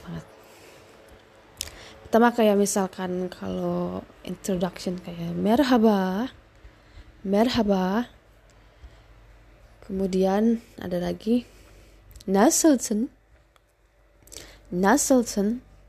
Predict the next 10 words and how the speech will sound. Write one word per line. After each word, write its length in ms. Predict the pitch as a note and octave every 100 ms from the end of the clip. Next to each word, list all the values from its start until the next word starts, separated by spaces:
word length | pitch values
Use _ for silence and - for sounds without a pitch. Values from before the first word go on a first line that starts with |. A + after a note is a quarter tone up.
| - - - - _ - G3+
How 160 | B3
are 160 | A#3 F#3+
you?" 240 | F#3+ A#3 - _ _ _ _ _ _ _ _ - - - - - - _ - - -
Di-, 160 | F#3 F#3+
dijawab 560 | - F3 F3 F#3+ A3 G3
dengan, 320 | G#3 C4+ C#4 - _ -
"İyiyim." 560 | F#3 F#3 A#3+ D#4 F3 F3+ _ _ _ _ _ _ _ -
"Ya 240 | G#3 D4+
sen?" 400 | - A#3+ G#3+ D#4 - - - - - - - - - - - - _ -
"İyiyim. 560 | G#3 F#3 G#3+ C#4+ F#3